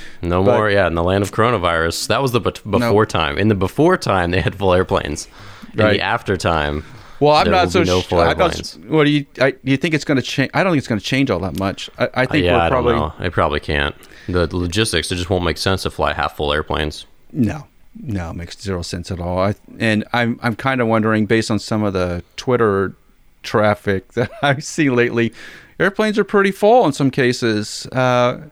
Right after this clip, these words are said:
Speaker 2: you know, you, you've seen the, the, some of the passengers complain about the flight being one hundred percent full,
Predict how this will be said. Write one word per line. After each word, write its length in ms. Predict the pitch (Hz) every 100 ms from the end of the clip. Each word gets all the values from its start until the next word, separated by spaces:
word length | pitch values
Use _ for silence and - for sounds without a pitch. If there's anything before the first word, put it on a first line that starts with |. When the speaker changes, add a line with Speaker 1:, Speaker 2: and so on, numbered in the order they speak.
| - - - -
Speaker 2:
you 100 | 135
know, 60 | 131
you, 140 | 135
you've 120 | - 131
seen 180 | 156 135
the, 100 | 127 -
the, 280 | 120 120 113
some 160 | 113 127
of 60 |
the 60 | 117
passengers 540 | 123 117 117 - 113
complain 360 | - 110 110 110
about 220 | 104 104
the 80 | 101
flight 400 | - - 113 104
being 220 | 113 107
one 140 | 101 92
hundred 360 | - 139 123
percent 320 | 120 110 117
full, 440 | - 113 110 110